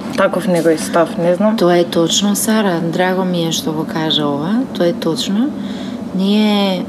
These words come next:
Speaker 2: а, нормално дека јас имам поддршка од некои луѓе. Тоа се на прсти можам да ги избројам, меѓутоа генерално, не само за мене, генерално зборуваме кај нас, значи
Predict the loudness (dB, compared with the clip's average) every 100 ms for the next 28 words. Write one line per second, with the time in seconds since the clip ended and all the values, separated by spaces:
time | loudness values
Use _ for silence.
0 | -4 -2 0 0 0 0 0 2 4 4
1 | 2 0 0 0 0 0 -2 -2 0 0
2 | 0 0 0 0 -2 -2 -2 0 0 -2
3 | -2 0 0 0 -2 -4 -8 -10 -10 -8
4 | -4 -2 0 0 0 0 0 0 0 0
5 | 0 0 0 0 0 0 -2 -4 -2 0
6 | 2 2 2 0 2 2 2 2 4 2
7 | 0 0 0 0 0 -6 -8 0 2 2
8 | 2 2 2 0 0 0 -2 -4 -6 -4
9 | 0 4 4 4 2 2 0 -2 -2 0
10 | 2 4 2 2 -2 0 0 0 0 -4
11 | -4 -2 2 4